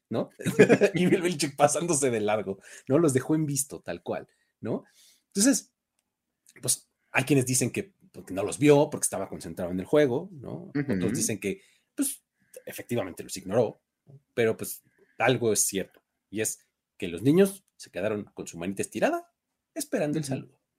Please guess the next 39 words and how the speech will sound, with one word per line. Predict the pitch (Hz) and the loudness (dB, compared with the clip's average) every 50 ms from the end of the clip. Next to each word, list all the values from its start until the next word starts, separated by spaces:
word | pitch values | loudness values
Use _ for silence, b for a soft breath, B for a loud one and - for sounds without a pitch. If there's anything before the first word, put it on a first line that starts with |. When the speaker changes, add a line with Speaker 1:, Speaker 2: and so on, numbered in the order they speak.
| _ | _
Speaker 1:
¿no? | - - 90 - _ - | -18 -18 -18 -20 _ -18
Eso | - - - 104 92 85 82 _ _ _ - | -14 -10 -8 -8 -8 -8 -10 _ _ _ -12
no | 85 87 95 107 - - | -10 -8 -8 -8 -8 -6
cambia. | - - - - - - - _ _ _ _ _ _ _ _ _ _ _ _ _ _ _ _ _ _ _ _ _ | -6 -6 -6 -8 -12 -20 -20 _ _ _ _ _ _ _ _ _ _ _ _ _ _ _ _ _ _ _ _ _
Ahora, | - 117 120 - - - _ _ _ | 2 2 4 2 0 -6 _ _ _
ese | - - 175 | 2 4 6
momento | 170 165 170 170 143 160 151 | 6 6 6 6 6 6 6
<laughs> | |
obviamente | 165 147 147 160 160 135 147 135 127 - - _ | 6 6 4 4 4 4 2 2 0 -4 -6 _
se | - - - 127 | -4 0 0 0
volvió | 101 98 98 120 139 - | 0 2 4 6 8 8
meme, | 185 165 156 143 117 107 - - | 8 8 8 6 4 2 -2 -4
como | - 107 104 | -4 -2 -2
lo | 98 | -2
acabamos | 98 - 90 90 95 98 98 101 98 | 0 0 0 0 0 0 -2 -2 -2
de | 104 104 | 0 0
decir, | 110 117 123 117 107 - b b b b b b b b | 0 0 0 -2 -4 -6 b b b b b b b b
y | 131 127 | 2 4
desde | 123 127 117 123 | 6 6 6 4
entonces | 120 113 117 139 135 131 117 117 107 113 - - - _ _ | 2 2 4 4 4 6 4 2 0 0 -2 -8 -14 _ _
ha | - 78 85 | -10 -6 -4
sido | - - 101 98 98 92 | -4 -2 -2 -2 -2 -4
catalogado | - 87 82 - 85 85 85 82 87 87 90 87 | -4 -6 -6 -6 -6 -6 -6 -4 -4 -4 -6 -6
como | - - 90 85 87 | -6 -6 -8 -6 -6
uno | 92 95 98 98 | -4 -4 -2 -2
de | 92 90 | -2 -4
los | 82 82 82 | -6 -8 -8
momentos, | 90 87 85 90 92 92 - 104 - - _ _ | -8 -8 -4 -4 -4 -2 -2 -4 -6 -6 _ _
pues, | - - - | -20 -18 -12
como | - 98 95 92 92 | -6 -4 -4 -2 0
más | 101 113 120 | 0 0 2
graciosos | 127 120 107 87 - - - 107 104 104 104 - - 101 90 90 90 92 - - _ _ _ _ _ _ | 4 4 4 2 2 -2 -2 -2 -2 0 0 -2 -2 -4 -4 -4 -6 -10 -14 -20 _ _ _ _ _ _
de | - 92 85 | -6 -6 -4
la | 82 82 - - | -4 -4 -6 -4
<laughs> | - - 127 123 - | -2 0 0 0 0
carrera | - 175 165 | -2 -4 -2
de | - 120 | 0 0
Bill | 98 107 110 110 | 0 0 0 2
Belichick. | 110 107 107 98 95 92 B | 2 2 0 -2 -6 -10 B